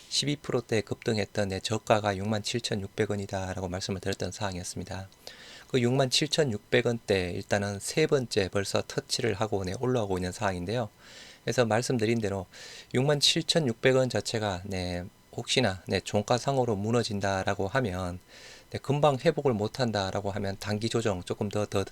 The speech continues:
들어갈 수 있을 듯 하고요. 다행히 지금 현재까지는 세 번 지지받고 올라오고 있습니다. 그래서 육만 칠천육백 원 라인대 일단 셀트리온 헬스케어 기준상으로 조금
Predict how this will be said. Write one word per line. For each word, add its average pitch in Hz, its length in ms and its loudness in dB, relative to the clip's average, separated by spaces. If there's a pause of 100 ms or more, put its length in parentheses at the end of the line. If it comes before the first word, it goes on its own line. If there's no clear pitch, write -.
(120)
들어갈 104 340 0
수 - 120 -4
있을 101 220 -4
듯 95 420 -4
하고요. 110 320 -4 (420)
다행히 117 560 2
지금 113 240 0
현재까지는 107 720 0 (380)
세 151 260 2
번 120 220 2
지지받고 113 640 -2
올라오고 107 400 4
있습니다. 90 540 -4
그래서 98 320 -2
육만 110 260 -2
칠천육백 107 640 -4
원 104 120 0
라인대 90 540 -4
일단 101 340 -4
셀트리온 113 420 -2
헬스케어 120 300 -2
기준상으로 90 640 -4 (340)
조금 98 380 -6